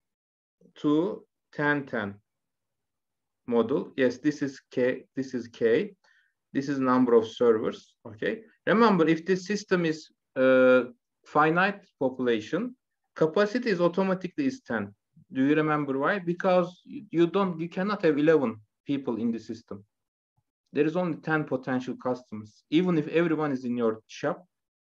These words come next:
it will be ten. Eleven is impossible. So the lambda is in this question, uh, arrival rate is, so they work for twenty minutes, means that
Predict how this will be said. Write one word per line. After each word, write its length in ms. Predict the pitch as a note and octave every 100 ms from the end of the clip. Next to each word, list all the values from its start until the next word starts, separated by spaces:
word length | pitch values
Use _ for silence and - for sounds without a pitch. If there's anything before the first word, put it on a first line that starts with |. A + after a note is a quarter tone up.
| _ - -
it 200 | C#3 C#3
will 120 | B2+
be 140 | B2 C#3
ten. 360 | - A2+ G#2 - -
Eleven 360 | C#3+ F3 E3 D#3
is 120 | C#3
impossible. 640 | C#3+ C3 A2 A2 B2+ - _ _ _ _ _ _ _ _ _
So 280 | - E3+ E3
the 160 | D#3+
lambda 400 | D#3+ F#3 A#3+ G3+
is 280 | D3 F3 - -
in 280 | C#3+ C#3+ - _ -
this 220 | C3 -
question, 640 | - A#2 A2+ - C#3 E3+ - -
uh, 220 | B2+ B2+
arrival 500 | C3+ C#3 E3+ E3 C3+ A#2+
rate 280 | B2+ D3+ -
is, 360 | B2 D3+ F#3+ - _ _ _ _ _ _ _ _ _ _ _ _
so 260 | - C3+
they 200 | C3+ D3+
work 320 | D#3+ F3 F3 -
for 180 | D3+
twenty 420 | - D#3+ F3+ F3+ D3
minutes, 460 | B2+ B2 F#3+ -
means 380 | C#3+ C#3+ D3 C#3 -
that 240 | D3 F#3+